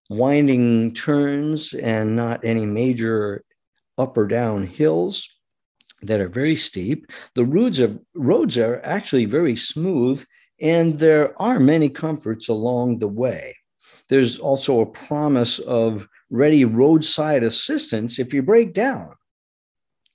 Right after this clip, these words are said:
But let's apply this to the covid pandemic highway.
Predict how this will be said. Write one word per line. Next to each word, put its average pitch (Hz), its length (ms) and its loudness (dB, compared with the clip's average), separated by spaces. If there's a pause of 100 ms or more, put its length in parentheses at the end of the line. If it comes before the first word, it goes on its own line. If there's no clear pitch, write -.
(240)
But 131 180 -2
let's 202 300 -2
apply 151 720 0
this 117 560 2 (500)
to 127 80 -8
the 123 100 2
covid 123 640 2
pandemic 123 720 -2
highway. 113 720 -10